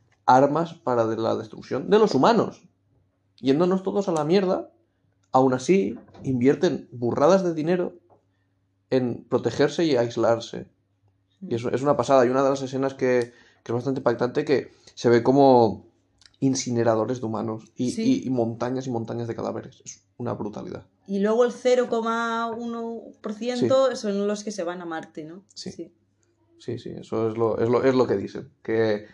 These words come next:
Speaker 1: había gente millonaria, la millonaria tampoco se escapó, pero que había el cero coma cero cero uno por ciento, que esos son los mil, mil, mil, mil millonarios,
Speaker 2: Mm.
Speaker 1: que esos son los que pudieron intentar hacer algo. Aún así,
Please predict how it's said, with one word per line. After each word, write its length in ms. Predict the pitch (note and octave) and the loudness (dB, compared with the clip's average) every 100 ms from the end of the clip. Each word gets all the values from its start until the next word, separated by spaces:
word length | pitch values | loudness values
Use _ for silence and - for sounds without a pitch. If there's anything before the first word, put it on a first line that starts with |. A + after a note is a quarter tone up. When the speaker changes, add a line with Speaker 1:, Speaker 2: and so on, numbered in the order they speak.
| _ _ | _ _
Speaker 1:
había 300 | - A2+ B2 | 2 6 6
gente 300 | B2 D3 B2 | 6 2 2
millonaria, 720 | A2 G#2+ A2 C#3+ C3 D3 G3 - _ _ - | -2 0 4 6 6 2 -2 -14 _ _ -10
la 100 | A2 | -8
millonaria 580 | G#2+ A2+ B2 A2+ A2+ - _ | -4 0 2 2 -2 -8 _
tampoco 340 | - G#2+ A#2 A#2 | -20 -8 -4 -4
se 60 | |
escapó, 440 | A#2 A2+ B2 B2 _ _ _ _ _ _ _ _ _ _ _ _ | -4 -2 -2 -4 _ _ _ _ _ _ _ _ _ _ _ _
pero 160 | - A#2+ | 2 4
que 60 | A2+ | 4
había 180 | A#2 | 4
el 60 | A2+ | 2
cero 180 | - A2 | 0 -2
coma 160 | A#2+ | -2
cero 180 | A#2 A#2 A2+ | -2 -4 -2
cero 200 | A#2 A2+ | 2 2
uno 260 | A2+ A2+ | 0 -2
por 120 | A#2+ A#2 | -4 -6
ciento, 420 | A#2+ A#2+ D3 - _ _ _ _ | -4 -4 -6 -10 _ _ _ _
que 80 | A2+ | -2
esos 400 | A2+ B2 A#2 - _ _ | -2 -2 -6 -14 _ _
son 360 | - A#2 A#2 A2+ | -4 -2 0 -2
los 180 | A2 G#2 | -4 -2
mil, 320 | A#2 D#3 D3 | 0 2 2
mil, 240 | D3 C#3+ | 0 -2
mil, 260 | C#3+ C#3+ C#3 | -2 -2 -2
mil 260 | C3+ C3 B2+ | -2 -2 0
millonarios, 580 | B2 A#2 C#3 C3+ C#3 A3+ | -2 0 0 0 -2 -4
Speaker 2:
Mm. 200 | G3 - _ _ _ | -8 -12 _ _ _
Speaker 1:
que 80 | A#2 | -8
esos 160 | A#2 | -8
son 100 | B2+ | -4
los 100 | B2 | -4
que 80 | B2 | -6
pudieron 340 | G#2+ A2 A#2 A#2+ | -4 0 0 0
intentar 340 | A2+ C#3+ - | -6 -10 -12
hacer 180 | - - | -10 -10
algo. 220 | - - _ _ _ - - - | -12 -14 _ _ _ -20 -16 0
Aún 220 | A#2+ B2 | 2 4
así, 480 | C3+ D#3+ F#3 - | 2 0 -2 -6